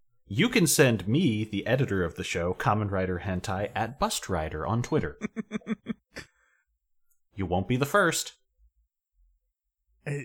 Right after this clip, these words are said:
Speaker 2: that, that's true. We have established that.
Speaker 1: Yeah, I actually signed up for someone's Patreon because they started doing a weird Gundam-themed thing that, uh, crossed over with some of my business interests.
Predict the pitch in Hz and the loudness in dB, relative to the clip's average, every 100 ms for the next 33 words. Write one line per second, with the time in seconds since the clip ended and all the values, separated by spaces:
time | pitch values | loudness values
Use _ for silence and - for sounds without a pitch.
0 | - - 156 156 139 127 - 143 123 120 | -12 -2 2 2 2 -2 -2 -2 0 -2
1 | 117 127 123 - 120 101 - 117 117 - | -2 -4 -4 -8 -10 -10 -10 -10 -8 -10
2 | - - - _ _ _ _ _ _ _ | -12 -20 -20 _ _ _ _ _ _ _
3 | - 151 151 180 147 - 117 110 104 - | 2 6 6 4 0 0 0 2 0 -2
4 | - 104 101 - 92 90 - 85 80 85 | -4 -2 -2 -4 -8 -8 -6 -6 -6 -8
5 | 85 82 85 - 87 85 87 87 85 82 | -10 -8 -8 -6 -6 -6 -4 -4 -4 -6
6 | 80 82 80 - 82 82 82 78 87 82 | -6 -8 -8 -8 -6 -6 -6 -8 -10 -10
7 | 80 - 85 82 80 - - 87 82 - | -10 -10 -8 -8 -10 -10 -8 -6 -6 -6
8 | 95 87 - 87 85 85 82 80 - 85 | -4 -4 -2 -4 -4 -6 -6 -8 -8 -8
9 | 78 80 85 80 82 - 85 87 - - | -8 -10 -10 -12 -12 -12 -12 -12 -12 -12